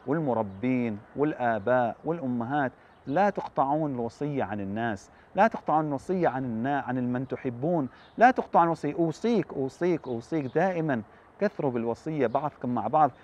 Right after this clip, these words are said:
لأن بالوصية ننجو. كل إنسان ما عنده الوصية خاسر، وكلتنا نعرف هذا الكلام، لأننا كلتنا نحفظ قوله تعالى: "والعصر إن الإنسان لفي خسر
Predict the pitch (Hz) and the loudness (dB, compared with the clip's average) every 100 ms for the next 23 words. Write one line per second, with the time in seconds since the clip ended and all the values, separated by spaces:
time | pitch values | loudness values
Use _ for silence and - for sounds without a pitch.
0 | - - 139 139 180 226 175 180 147 156 | -20 -2 0 2 4 4 2 2 2 4
1 | 208 156 131 - - - - - 285 202 | 2 2 0 -2 -12 -20 2 4 4 2
2 | 175 - 160 160 185 165 156 139 127 123 | 0 4 4 6 4 2 0 0 0 -2
3 | - 156 139 123 - - - - - - | -4 -2 -2 -2 -6 -20 -20 -20 -20 -20
4 | - - - - 151 196 233 220 - 170 | -20 -20 -14 -2 6 8 8 6 4 2
5 | - - - - - - 233 190 170 156 | 0 -14 -20 -14 -2 0 2 2 2 2
6 | 160 139 - 139 131 - 117 135 139 117 | 4 2 2 2 2 0 2 4 4 2
7 | - - 131 131 131 127 - 190 160 135 | -6 -4 0 2 2 -2 -2 -2 -2 0
8 | 135 - - 117 - 139 127 113 127 127 | 0 -2 -2 -4 0 2 2 0 -2 0
9 | 117 127 120 120 - - - 120 98 123 | 2 4 2 2 -2 -14 -2 0 2 0
10 | 151 135 120 - 226 240 175 139 139 131 | -2 -4 -6 -2 0 2 2 0 0 -2
11 | 127 - 147 135 131 127 143 131 - 302 | -2 2 2 4 2 0 0 2 6 6
12 | - | 4